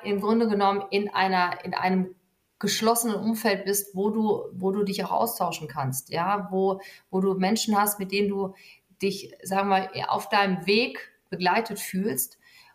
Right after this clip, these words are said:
und das nochmal professionell unterstützt von einem Experten. Und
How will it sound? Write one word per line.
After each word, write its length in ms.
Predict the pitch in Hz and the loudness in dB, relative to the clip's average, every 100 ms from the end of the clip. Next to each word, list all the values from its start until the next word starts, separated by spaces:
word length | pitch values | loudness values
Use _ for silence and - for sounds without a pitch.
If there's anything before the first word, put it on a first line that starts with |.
| _ _ | _ _
und 260 | 196 196 | -2 0
das 380 | 202 262 254 - - | 2 4 2 -4 -6
nochmal 800 | 190 208 214 202 190 196 196 190 - | 0 0 2 4 6 6 6 0 -10
professionell 720 | - 214 - 220 208 190 190 | -4 -2 0 0 2 2 2
unterstützt 560 | 196 185 185 - 208 208 | 0 -2 -2 -2 -4 -2
von 160 | 190 | -2
einem 240 | 185 170 180 | 0 -2 -2
Experten. 640 | - - - 190 208 151 | -4 -6 0 0 0 -4
Und 220 | 147 160 | -6 -8